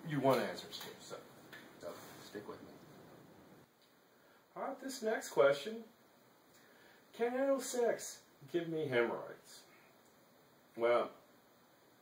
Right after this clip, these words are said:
what kind of man would I be if I said yes? <laughs> Right? Hemorrhoids is a result of excess pressure in that area. Or maybe when you're,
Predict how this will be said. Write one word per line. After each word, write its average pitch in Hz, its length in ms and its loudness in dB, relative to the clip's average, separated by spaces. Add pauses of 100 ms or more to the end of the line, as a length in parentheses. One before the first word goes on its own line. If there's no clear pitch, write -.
(280)
what - 220 -2
kind 156 140 4
of 139 80 2
man 117 260 6
would 107 80 4
I 107 100 6
be 104 100 6
if 101 200 6
I - 100 2
said - 240 -8 (280)
yes? - 320 -6 (440)
<laughs> - 180 6 (360)
Right? 101 440 0 (760)
Hemorrhoids 170 500 2
is 120 140 -4
a 117 60 0
result 113 420 0
of 127 100 -2
excess 220 480 -2
pressure 165 540 -2
in 90 80 -8
that - 160 -10
area. - 220 -12 (1400)
Or 110 120 -4
maybe 143 280 2
when 147 220 4
you're, 139 380 6